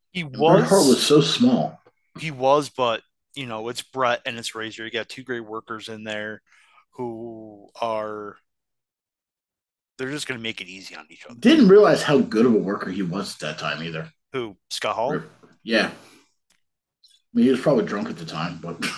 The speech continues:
Speaker 2: <laughs>
Speaker 1: Oh, no. Um, probably not here.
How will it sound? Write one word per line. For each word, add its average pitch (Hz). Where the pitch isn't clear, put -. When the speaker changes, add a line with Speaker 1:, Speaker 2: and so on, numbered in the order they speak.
Speaker 2:
<laughs> -
Speaker 1:
Oh, 160
no. 107
Um, 160
probably 285
not 139
here. 117